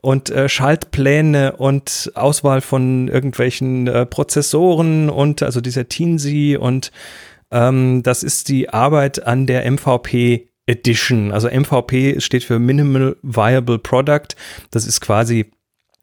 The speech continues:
das Basisprodukt, das einfachste, das simpelste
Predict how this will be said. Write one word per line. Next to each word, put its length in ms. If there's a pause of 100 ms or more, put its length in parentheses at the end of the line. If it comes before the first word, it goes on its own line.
(200)
das 160
Basisprodukt, 1120
das 200
einfachste, 760
das 260
simpelste 680